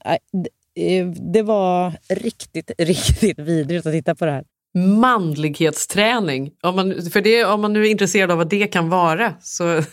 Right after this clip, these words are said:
Speaker 1: Exakt. Då kan man, eh, tala in, kolla in där.
Speaker 2: Och vilka är det som ansöker?
Speaker 1: Det kommer du också få se när du tittar in där. Det är, eh, en sorglig skara brokiga män från, liksom, Tyskland, U S A,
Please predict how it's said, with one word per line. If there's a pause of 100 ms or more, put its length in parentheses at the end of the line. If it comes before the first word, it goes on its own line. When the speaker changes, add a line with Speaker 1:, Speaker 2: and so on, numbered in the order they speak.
(220)
Speaker 1:
Exakt. (300)
Då
kan
man,
eh, (120)
tala
in,
kolla
in
där. (180)
Speaker 2:
Och
vilka
är
det
som
ansöker? (340)
Speaker 1:
Det (320)
kommer
du
också
få
se
när
du
tittar
in
där.
Det
är, (180)
eh, (140)
en
sorglig
skara (240)
brokiga
män
från,
liksom, (680)
Tyskland,
U
S
A,